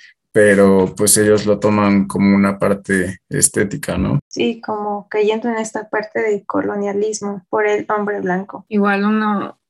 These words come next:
Speaker 3: una como tendencia que he visto medio controversial fue como el famoso Fox Eye de maquillaje, que pues hizo alusión a, a los ojos de las personas asiáticas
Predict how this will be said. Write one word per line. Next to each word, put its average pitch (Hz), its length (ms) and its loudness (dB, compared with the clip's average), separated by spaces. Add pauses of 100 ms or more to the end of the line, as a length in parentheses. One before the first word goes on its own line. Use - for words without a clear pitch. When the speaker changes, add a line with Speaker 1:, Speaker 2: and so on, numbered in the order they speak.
Speaker 3:
una 214 280 -4
como 214 200 -4
tendencia 190 500 -6
que 208 100 -4
he 196 40 -2
visto 196 220 -4
medio 196 260 -2
controversial 180 1200 -6
fue 185 420 -2
como 196 520 0
el 202 180 -4
famoso 196 460 -4
Fox - 480 -8
Eye 185 420 -4
de 208 160 0
maquillaje, 185 800 -4 (600)
que 196 280 0
pues 202 180 2
hizo 202 160 4
alusión 202 520 0
a, 196 160 -2
a - 180 -4
los 185 540 -6
ojos 202 500 -4
de 196 220 -2
las 180 180 -6
personas 185 560 -6
asiáticas 202 880 -2